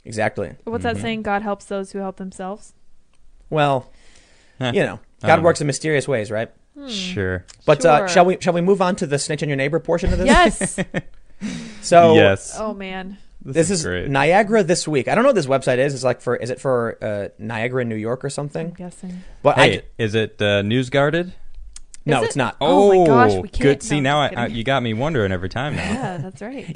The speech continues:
Speaker 2: Good.
Speaker 1: get, you get addicted. You're like,
Speaker 2: Oh.
Speaker 1: "Someone has vetted this," even though they are pretty, they're, they're biased, but I, they're all right, you know. But this is, uh,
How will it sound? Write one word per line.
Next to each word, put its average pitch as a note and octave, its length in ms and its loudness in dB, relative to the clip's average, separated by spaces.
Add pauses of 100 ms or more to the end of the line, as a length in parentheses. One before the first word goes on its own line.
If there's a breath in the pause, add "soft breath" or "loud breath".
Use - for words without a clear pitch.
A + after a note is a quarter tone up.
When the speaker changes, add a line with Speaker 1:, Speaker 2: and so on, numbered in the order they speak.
Speaker 2:
Good. A#3+ 40 0
Speaker 1:
get, G#3+ 180 6
you F3 60 0
get G3+ 120 6
addicted. D#3+ 400 0
You're C3+ 140 2
like, B2 440 0
Speaker 2:
Oh. - 40 -10
Speaker 1:
"Someone D#3 380 -2
has B2+ 180 -2
vetted C#3 220 -2
this," A#2 160 -8
even A2+ 140 -8
though A2 100 -6
they G2+ 80 -8
are G#2 100 -8
pretty, - 280 -10
they're, - 120 0
they're F#4+ 140 2
biased, B2+ 480 0
but C3 100 0
I, C#3 140 -2
they're - 180 -2
all F#2 100 -4
right, E2 200 -12
you - 60 -18
know. - 100 -20 (560 soft breath)
But E3+ 160 6
this A3+ 120 4
is, G3+ 140 2
uh, D#3 160 8